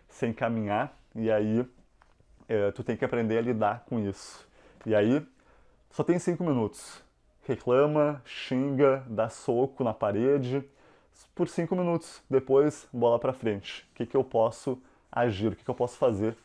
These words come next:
pra resolver essa questão? Bom, pessoal, mas então é isso. Essa aqui é a regra dos cinco minutos, aonde você, é, se permite apenas cinco minutos pra reclamar do que aconteceu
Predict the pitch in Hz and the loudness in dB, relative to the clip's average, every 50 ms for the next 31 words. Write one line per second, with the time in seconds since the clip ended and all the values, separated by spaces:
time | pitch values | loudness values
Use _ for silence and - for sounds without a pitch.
0 | _ _ - - 117 107 120 117 107 123 117 101 104 107 107 110 - - - - | _ _ -4 -4 -2 0 0 0 2 2 2 2 0 0 -2 -2 -6 -14 -20 -8
1 | - 113 107 - - 120 113 - - 123 - - - 113 101 92 - _ _ - | -4 -4 -4 -4 -4 -8 -8 -6 -8 -8 -8 -2 -2 -2 -2 -2 -8 _ _ -20
2 | - - - 190 202 196 190 156 - 156 139 135 143 147 151 160 151 196 202 190 | -16 0 4 4 6 6 6 4 6 6 6 6 6 4 2 2 2 2 4 6
3 | 151 139 139 - - 131 117 101 - 123 131 143 - 190 165 - - - 135 151 | 6 6 4 2 0 -4 -6 -6 0 2 2 2 4 2 0 2 2 2 2 2
4 | 156 - - 120 139 139 143 120 - - 123 117 120 131 131 143 143 135 135 135 | 2 0 -2 0 0 0 0 -2 -2 0 2 2 4 2 2 2 2 2 2 -2
5 | - - - - 151 147 156 - 165 147 139 135 123 113 113 127 139 - 165 165 | -2 -8 -6 -4 -4 -4 -2 -4 -2 -2 0 0 0 2 0 0 2 2 0 -2
6 | - - - - - - - - 117 120 120 127 127 127 120 131 135 - - - | -2 -4 -12 -20 -20 -12 -4 -2 -2 0 0 0 0 0 2 2 0 0 0 0
7 | 143 139 151 151 - - - - - - - 127 127 127 127 127 127 123 117 - | 2 2 2 2 -2 -8 -18 -20 -20 -2 4 8 10 10 10 10 8 6 4 2
8 | - 165 - 185 160 151 135 139 160 170 170 - 175 160 151 - - - - - | -2 2 4 4 4 4 2 2 2 0 0 0 -2 -2 -2 -4 -8 -8 -8 -4
9 | - 156 151 156 160 156 - - - 180 185 180 - 180 170 156 139 131 139 143 | -2 -2 0 0 -2 -4 -6 -6 -6 -6 -4 -4 -4 -2 -2 0 2 2 2 0
10 | 143 - - - 139 135 143 135 - 156 143 135 123 117 117 120 135 131 123 120 | 0 -4 -4 -4 -2 0 0 0 2 2 2 4 4 4 2 2 2 0 -4 -6
11 | 117 - 131 127 - 135 127 - 131 127 - - 131 123 135 143 | -2 0 0 0 0 -4 -2 0 -2 -2 0 0 2 4 4 4